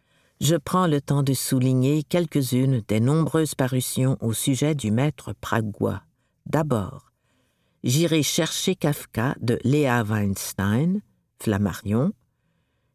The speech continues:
qui raconte avec intelligence et sensibilité l'enquête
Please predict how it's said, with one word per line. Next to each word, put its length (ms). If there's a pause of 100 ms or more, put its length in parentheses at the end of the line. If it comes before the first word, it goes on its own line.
qui 140
raconte 500
avec 220
intelligence 800
et 60
sensibilité 1000 (640)
l'enquête 720